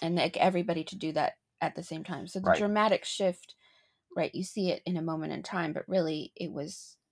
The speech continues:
Speaker 1: it was a long time coming.
Speaker 2: It's like a, it's like a, you know, if you, you don't notice from the outside, if you're looking at your house, you don't notice the termites are
Speaker 1: Yeah.
Speaker 2: destroying the whole thing. But then suddenly, after they've eaten it away, if the, a strong wind blows,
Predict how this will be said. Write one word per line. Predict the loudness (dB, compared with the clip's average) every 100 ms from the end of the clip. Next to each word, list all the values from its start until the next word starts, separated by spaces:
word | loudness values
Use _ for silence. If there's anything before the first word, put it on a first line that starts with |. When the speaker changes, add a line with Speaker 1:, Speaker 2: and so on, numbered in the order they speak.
| _
Speaker 1:
it | -6
was | -6
a | -4
long | -4 -4 -6
time | -10 -10
coming. | -8 -8 -10 -14 -16 -8
Speaker 2:
It's | 4
like | 4 4
a, | 0 _ -4
it's | -2
like | 0
a, | -4 _ _ _ _
you | -10
know, | -8 -10 _
if | -12 -8
you, | -4
you | -2
don't | -2 0
notice | -2 -2 -4 -8 -12 _
from | -8
the | -2
outside, | -2 0 4 4 2
if | -6
you're | -10
looking | -10 -8
at |
your | -6
house, | 0 0 0 -6
you |
don't | -10 -10
notice | -12 -14
the |
termites | -12 -8 -8 -8
are | -12 -8
Speaker 1:
Yeah. | -4 -4 -6 -10 -8
Speaker 2:
destroying | -6 0 0 0
the | -4
whole | -6 -8
thing. | -10 -12 -14 _ _ -20 _ _ _
But | -4 -4
then | -6 -8 -10 -14 -6
suddenly, | -2 0 -2 -6 -10 -18 _ -4 2
after | 2 0
they've | -8 -6
eaten | -8 -8
it | -4
away, | -2 -2 -4 -8
if | -14 -10
the, | -8 -6
a | -8
strong | -4 -4 -4
wind | -6 -8
blows, | -4 -4 -4 -8